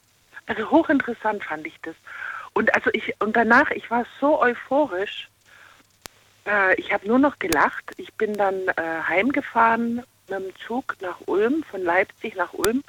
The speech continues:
Ich, ich musste mich wirklich betrinken, weil, weil das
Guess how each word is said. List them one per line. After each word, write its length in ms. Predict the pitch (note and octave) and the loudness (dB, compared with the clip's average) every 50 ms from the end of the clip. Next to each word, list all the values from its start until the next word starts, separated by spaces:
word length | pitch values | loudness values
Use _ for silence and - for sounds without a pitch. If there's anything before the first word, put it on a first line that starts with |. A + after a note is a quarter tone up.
| - - - - - - - - - - - - - _ | -10 -20 -18 -18 -18 -18 -16 -16 -18 -18 -18 -20 -10 _
Ich, 260 | - G4 - - - - _ _ _ _ | -6 -6 -6 -8 -14 -18 _ _ _ _
ich 220 | - - - - F4+ | -6 -6 -6 -6 -8
musste 340 | F#4 F#4+ - - - - | -8 -8 -10 -10 -10 -10
mich 200 | - - D#3+ - | -10 -10 -8 -8
wirklich 300 | - E3+ - - G3 - | -10 -10 -8 -10 -12 -8
betrinken, 580 | - - - - - G#3 G#3 A3 G#3+ - G3 F3 | -8 -8 -8 -6 -6 -6 -6 -6 -6 -10 -4 0
weil, 320 | F#3 F#3 F3+ F3 F3+ F3+ - - - - - - - - - _ _ _ _ - | 2 4 4 4 2 0 -4 -8 -20 -20 -20 -20 -20 -20 -20 _ _ _ _ -2
weil 180 | F#3 F#3+ G3+ G3 | 0 2 2 2
das 100 | F#3 | 0